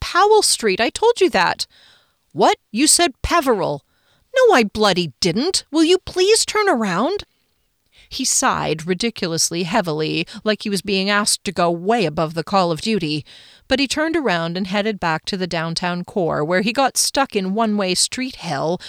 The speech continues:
and finally dropped me off at Salamander's. I paid him exactly what I owed him, not a penny more. I suffered his wrath only long enough to slam the door as hard as I could.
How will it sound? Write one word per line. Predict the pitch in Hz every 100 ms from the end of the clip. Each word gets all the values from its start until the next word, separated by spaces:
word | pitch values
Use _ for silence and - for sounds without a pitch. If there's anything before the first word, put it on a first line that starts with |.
| -
and | 202 208
finally | 269 254 165
dropped | 165 175 185 -
me | 190
off | 180 175 143
at | 170
Salamander's. | - 190 175 160 160 160 156 160 165 - _ _ _ - - -
I | 247
paid | 240 277 311
him | 349 359
exactly | 190 165 180 - 180
what | 165 170
I | 170 -
owed | 180 165 160
him, | 151 151
not | 170 202
a | 233
penny | - 202 185
more. | 190 175 165 160 156 - - -
I | 220
suffered | - 294 294 311
his | 190 175
wrath | 170 185 175 175
only | 202 214 202
long | 180 180 180
enough | 170 -
to | 165
slam | - 185 175 170
the | 151
door | 175 160
as | 151
hard | - 160 156
as | 160
I | 156
could. | 156 170 151 160